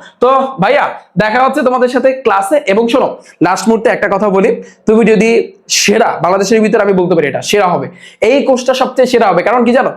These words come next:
দুই হাজার চব্বিশ সালে যারা এসএসসি পরীক্ষা দিয়েছে, এই যে বললাম যে এই যে মানে কমন যে আসার যে বিষয়টা যে বললাম যে দুই হাজার চব্বিশ সালে যাদেরকে আমি পড়াইছি, যারা এসএসসি পরীক্ষা দিচ্ছে এবং দুই হাজার পঁচিশ সালে যারা এসএসসি পরীক্ষা দিচ্ছে, ওরা এখন বলতেছে, "ভাইয়া,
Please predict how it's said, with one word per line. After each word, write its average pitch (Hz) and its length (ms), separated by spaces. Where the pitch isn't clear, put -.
দুই 202 100
হাজার 254 200
চব্বিশ 240 420
সালে 262 160
যারা 240 180
এসএসসি 226 380
পরীক্ষা 208 300
দিয়েছে, 160 300
এই 185 140
যে 247 80
বললাম 220 460
যে 196 120
এই 214 240
যে 233 320
মানে 196 160
কমন 269 460
যে 247 80
আসার 240 240
যে 220 100
বিষয়টা 220 300
যে 208 100
বললাম 175 260
যে 180 60
দুই 190 120
হাজার 240 140
চব্বিশ 226 400
সালে 214 160
যাদেরকে 180 360
আমি 214 120
পড়াইছি, 180 420
যারা 165 160
এসএসসি 185 280
পরীক্ষা 185 260
দিচ্ছে 156 200
এবং 185 180
দুই 190 80
হাজার 214 140
পঁচিশ 208 280
সালে 240 140
যারা 202 140
এসএসসি 175 280
পরীক্ষা 165 220
দিচ্ছে, 147 180
ওরা 180 100
এখন 214 200
বলতেছে, 208 260
"ভাইয়া, 254 380